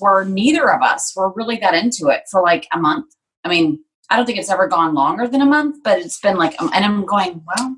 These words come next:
'cause everything's just, you know, up and down. Now I'm continuing to masturbate.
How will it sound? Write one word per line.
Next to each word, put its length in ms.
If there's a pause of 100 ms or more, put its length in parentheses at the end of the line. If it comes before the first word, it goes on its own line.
(140)
'cause 140
everything's 540
just, 320
you 100
know, 320
up 180
and 120
down. 520 (160)
Now 320
I'm 300
continuing 640
to 80
masturbate. 720